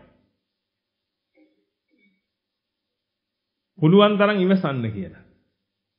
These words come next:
දේවල් පුළුවන් තරම් ඉවසීමෙන් කටයුතු කරන්න කියලා. මොකද හේතුව පින්විතනි ඔය ඔක්කොම ආගන්තුක උපක්ලේශ. ඔය සතෙක්ගේ ප්‍රශ්නයක් නෙමෙයි ඔය තියෙන්නේ. ඔය හිතට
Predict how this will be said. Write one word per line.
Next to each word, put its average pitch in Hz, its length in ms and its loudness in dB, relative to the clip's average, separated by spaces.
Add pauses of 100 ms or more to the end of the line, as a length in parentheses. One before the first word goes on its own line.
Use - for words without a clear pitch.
(1400)
දේවල් 180 340 6
පුළුවන් 196 380 2
තරම් 214 220 0
ඉවසීමෙන් 214 520 0
කටයුතු 190 360 -4
කරන්න 113 300 -4
කියලා. 82 340 -18 (1600)
මොකද 196 180 6
හේතුව 226 340 6
පින්විතනි 220 340 0
ඔය 220 120 2
ඔක්කොම 202 300 -2
ආගන්තුක 226 480 -2
උපක්ලේශ. 185 680 -6 (2000)
ඔය 175 100 4
සතෙක්ගේ 196 420 2
ප්‍රශ්නයක් 208 360 0
නෙමෙයි 196 300 0
ඔය 175 120 2
තියෙන්නේ. 170 360 -4
ඔය 214 100 0
හිතට 165 180 0